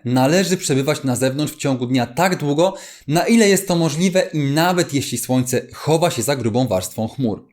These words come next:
Szczególnie istotne jest łapanie słońca krótko po przebudzeniu, chociaż przez kilka minut. I tu muszę zaznaczyć, że w celach poprawy nastroju należy wyjść na zewnątrz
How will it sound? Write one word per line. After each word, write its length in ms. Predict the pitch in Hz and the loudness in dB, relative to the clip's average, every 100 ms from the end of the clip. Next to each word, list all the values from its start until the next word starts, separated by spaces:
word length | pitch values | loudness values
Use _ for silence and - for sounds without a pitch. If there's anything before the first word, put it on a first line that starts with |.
| - | -12
Szczególnie 580 | - 165 139 202 208 202 | -2 0 4 4 4 2
istotne 600 | - - 135 135 131 113 | -2 -2 -2 0 -2 2
jest 240 | 113 117 | 0 0
łapanie 420 | 117 117 113 107 | -2 0 -2 -2
słońca 460 | - 120 117 113 107 | -2 -2 -2 -2 -2
krótko 360 | 151 151 - | -2 -2 -2
po 100 | 143 | -4
przebudzeniu, 600 | 147 170 170 190 214 190 185 - - | -4 -2 0 2 2 0 -4 -14 -6
chociaż 520 | 151 170 170 147 143 | 0 0 2 0 0
przez 280 | - 117 - | -4 -4 -4
kilka 280 | 104 107 | -6 -2
minut. 340 | 110 98 87 - _ - | -2 -2 -6 -14 _ -2
I 140 | 185 | 0
tu 200 | 185 175 | 4 4
muszę 360 | 151 165 165 143 | 4 4 4 2
zaznaczyć, 600 | 135 131 123 147 151 - | 4 2 0 -2 -4 -8
że 300 | 101 123 120 | -2 0 0
w 80 | - | -2
celach 340 | - 226 233 - | 0 2 2 0
poprawy 360 | - 175 156 | 0 0 2
nastroju 480 | 156 - - 165 165 | 0 -2 0 2 4
należy 400 | 151 151 135 135 | 2 0 0 0
wyjść 300 | 127 175 - | 0 0 0
na 100 | 147 | 0
zewnątrz 420 | 160 160 170 165 | 0 0 -2 -4